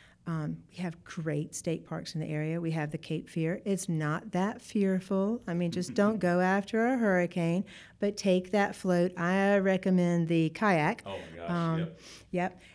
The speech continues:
Speaker 1: And
Speaker 2: Right off Mermaid's Point, right
Speaker 1: yes,
Speaker 2: there when you
Speaker 1: right
Speaker 2: cross the
Speaker 1: there,
Speaker 2: bridge.
Speaker 1: right there. Um, we always, my husband and I always look over the bridge on the weekends, how many are out there. Um, but, you know, when it's down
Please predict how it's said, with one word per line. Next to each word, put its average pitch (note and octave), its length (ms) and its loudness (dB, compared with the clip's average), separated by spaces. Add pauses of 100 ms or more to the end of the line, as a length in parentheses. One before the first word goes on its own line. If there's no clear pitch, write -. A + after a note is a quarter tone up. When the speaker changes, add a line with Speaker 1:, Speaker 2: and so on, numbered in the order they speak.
(120)
Speaker 1:
And F#3+ 640 4
Speaker 2:
Right F#3 100 4
off - 160 -4
Mermaid's G#3 340 -6
Point, G#2+ 340 -6
right F3+ 100 4
Speaker 1:
yes, G#3 380 6
Speaker 2:
there - 60 -14
when G#3 60 -6
you F3 60 2
Speaker 1:
right F3 120 4
Speaker 2:
cross G#3 100 0
the A#3 60 6
Speaker 1:
there, A#3 260 6
Speaker 2:
bridge. G#3+ 120 -8 (120)
Speaker 1:
right E3 240 -2
there. G#3+ 380 4 (360)
Um, E3 320 0
we F#3 120 6
always, G3+ 300 6
my F#3+ 80 2
husband F#3 260 2
and F3 80 2
I E3+ 60 2
always D#3+ 240 2
look E3+ 280 4
over F#3+ 200 4
the F3+ 80 2
bridge F#3+ 420 4
on F3 80 2
the F3 80 4
weekends, F3 460 4
how D#3+ 100 -2
many F#3 200 2
are F#3 80 0
out F3+ 260 0
there. D#3+ 260 -2 (400)
Um, E3 300 -4
but, C#4+ 100 8
you E4 100 8
know, F4+ 180 8
when B3+ 180 8
it's A#3+ 140 2
down G#3 640 6